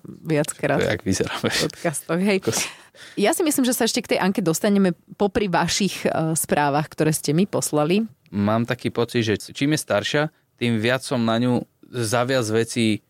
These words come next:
Speaker 2: nasraný, tým viac som akože taký labilnejší v tých reakciách na ňu.
Speaker 1: <laughs> Áno.
Speaker 2: Ale o to viac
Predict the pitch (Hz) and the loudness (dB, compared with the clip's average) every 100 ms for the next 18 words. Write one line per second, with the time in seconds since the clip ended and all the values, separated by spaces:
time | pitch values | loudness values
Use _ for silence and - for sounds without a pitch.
0 | - 104 95 - 113 131 160 190 _ 123 | -4 -2 -2 -2 0 2 0 -2 _ -2
1 | 123 113 104 120 127 - - - - 127 | 0 -2 0 0 0 -2 -4 -4 0 2
2 | 123 117 - - - 85 110 - 113 117 | 2 2 -2 -12 -8 -2 -2 0 -2 0
3 | 120 117 117 107 110 107 113 117 113 113 | -2 -4 -6 -2 0 0 0 2 2 2
4 | 110 - 117 - 98 104 101 98 - - | 0 -2 -6 -6 -4 0 2 0 -2 -4
5 | 113 110 107 117 135 180 180 160 160 151 | -2 -2 -2 0 2 2 0 0 -2 -4
6 | 139 170 180 - 175 113 196 226 220 208 | -2 0 0 -2 -2 2 2 2 0 0
7 | 202 - _ _ - 147 143 151 117 110 | -2 -4 _ _ -4 -2 0 0 2 2
8 | 135 | 2